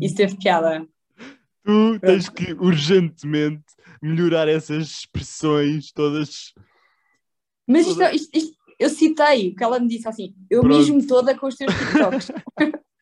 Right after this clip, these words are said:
Speaker 1: E eu amei. Achei super engraçado.
Speaker 2: Tu vais ter que
Speaker 1: É
Speaker 2: acabar
Speaker 1: verdade.
Speaker 2: com o mijo-me toda, gaja toda boa.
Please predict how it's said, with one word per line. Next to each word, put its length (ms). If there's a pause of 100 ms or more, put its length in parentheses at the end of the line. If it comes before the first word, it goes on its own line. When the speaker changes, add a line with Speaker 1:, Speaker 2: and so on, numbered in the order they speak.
(520)
Speaker 1:
E 120
eu 140
amei. 600 (840)
Achei 160
super 220
engraçado. 560 (720)
Speaker 2:
Tu 80
vais 140
ter 120
que 60
Speaker 1:
É 100
Speaker 2:
acabar 160
Speaker 1:
verdade. 180
Speaker 2:
com 200
o 60 (240)
mijo-me 320
toda, 500
gaja 440
toda 320
boa. 480